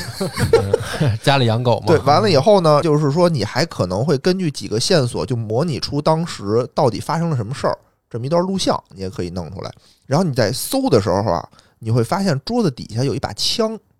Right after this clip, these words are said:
Speaker 2: 因为躺着一个警探好像是被击中了，枪就扔到桌子底下了。你这个时候就要选择你拿不拿这把枪。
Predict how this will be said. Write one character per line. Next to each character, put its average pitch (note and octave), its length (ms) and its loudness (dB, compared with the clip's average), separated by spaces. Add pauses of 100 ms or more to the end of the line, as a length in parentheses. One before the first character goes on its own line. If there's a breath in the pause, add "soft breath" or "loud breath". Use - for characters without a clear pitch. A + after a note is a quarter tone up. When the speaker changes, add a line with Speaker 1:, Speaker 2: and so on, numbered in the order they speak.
(200)
Speaker 2:
因 D#3+ 100 -8
为 F#3 60 -2
躺 F2 280 -4
着 A#2 60 -2
一 - 20 0
个 E3 80 0
警 - 200 -8
探 F#2+ 220 -2
好 C#2 160 -4
像 E2 140 -4
是 A#2+ 160 -4 (140)
被 C3 120 -2
击 F#3 220 -8
中 D#3 240 -2
了， C#2+ 280 -8
枪 E3+ 280 0
就 C3 120 2
扔 C3+ 160 -2
到 C3 100 -4
桌 C#3 180 -4
子 C3 80 2
底 - 160 -14
下 - 140 -8
了。 F2 140 -4 (460 loud breath)
你 A2+ 120 -4
这 A3 180 4
个 C#3+ 100 4
时 A#2+ 100 0
候 B2 60 2
就 C#3 80 2
要 C3 60 4
选 G#2+ 240 0
择 F2 220 0
你 A2 100 4
拿 F#2 300 -2
不 F#3+ 100 0
拿 A2+ 160 -2
这 F2+ 100 -4
把 - 120 -10
枪。 - 240 -8